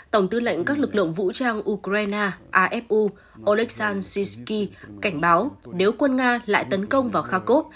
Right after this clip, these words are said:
thành phố này sẽ trở thành tử địa cho người Nga.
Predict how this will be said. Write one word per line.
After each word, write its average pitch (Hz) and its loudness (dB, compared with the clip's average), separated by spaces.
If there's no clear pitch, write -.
thành 214 -4
phố 196 -2
này 240 0
sẽ - 0
trở 233 2
thành 170 -2
tử 196 -2
địa 170 0
cho 196 0
người 180 0
Nga. 180 -2